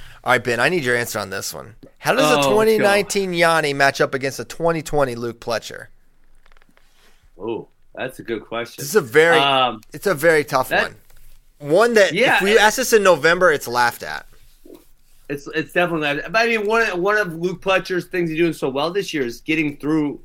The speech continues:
Speaker 2: shots, right? Not getting stuck in the scrambles. And when he does scramble, he's, he's really high level in there. Um,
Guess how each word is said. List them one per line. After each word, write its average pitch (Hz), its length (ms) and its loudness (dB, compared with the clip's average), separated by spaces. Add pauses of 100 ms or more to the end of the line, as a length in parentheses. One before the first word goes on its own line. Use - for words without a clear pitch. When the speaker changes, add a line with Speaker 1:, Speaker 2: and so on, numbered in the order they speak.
(100)
Speaker 2:
shots, - 520 -2
right? 123 240 -6
Not 127 220 -4
getting 135 200 -8
stuck 123 260 -8
in 127 80 -8
the 113 80 -10
scrambles. 139 520 -4 (360)
And 226 180 0
when 240 100 6
he 233 60 0
does 240 220 0
scramble, 226 380 0
he's, 175 280 2
he's 170 300 -4
really 190 220 -2
high 165 180 -2
level 180 340 -2
in 123 80 -4
there. 107 300 -8 (320)
Um, 147 460 2